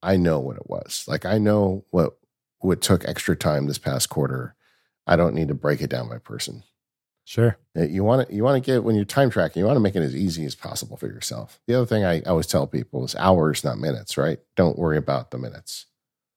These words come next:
Speaker 2: Yeah. So the way that I do time tracking, I, I do have,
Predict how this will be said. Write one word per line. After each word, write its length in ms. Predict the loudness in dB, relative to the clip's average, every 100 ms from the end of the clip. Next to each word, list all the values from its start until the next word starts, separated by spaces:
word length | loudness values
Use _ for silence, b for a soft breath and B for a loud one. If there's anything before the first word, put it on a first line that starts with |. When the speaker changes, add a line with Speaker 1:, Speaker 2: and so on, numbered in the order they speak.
| _ _ -2
Speaker 2:
Yeah. 380 | 2 4 2 -2
So 360 | 0 4 4
the 140 | 2 2
way 160 | 2
that 140 | 4 4
I 160 | 2
do 260 | 4 2 2 -2 b _
time 240 | 0 2 2
tracking, 420 | 2 2 2 0
I, 220 | 2 2
I 60 | 2
do 200 | 2 4
have, 520 | 4 4 2 0